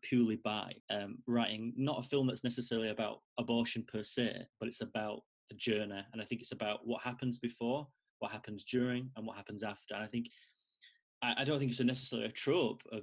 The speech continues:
of, of abortion sort of oriented films, but it's, it's, it's usually about the journey that's in the middle. It's about going through this process.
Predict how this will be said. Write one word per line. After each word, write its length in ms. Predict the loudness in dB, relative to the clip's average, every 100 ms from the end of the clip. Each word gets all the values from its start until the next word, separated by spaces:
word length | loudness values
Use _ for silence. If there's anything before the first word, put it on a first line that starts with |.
| -6
of, 100 | -6
of 140 | -6 -6
abortion 600 | -4 2 2 0 -4 -8 -12 -10
sort 220 | -8 -8
of 100 | -12 _ _
oriented 340 | -4 -4 -6 -2
films, 380 | 2 2 2 -2
but 120 | -8
it's, 320 | -8 -10 -10
it's, 240 | -10 -8 -10
it's 240 | -10 -4 4
usually 360 | 4 4 2
about 340 | 0 0 -2 -4
the 80 | -4
journey 300 | 0 0 0
that's 180 | -4
in 80 | -6
the 80 | -4
middle. 280 | -4 -6 -10 _ _ -20
It's 120 | -8 -2
about 240 | -2 0
going 260 | 2 4 4
through 220 | 2 2
this 140 | 0
process. 680 | -8 -10 -8 -8 -10 -10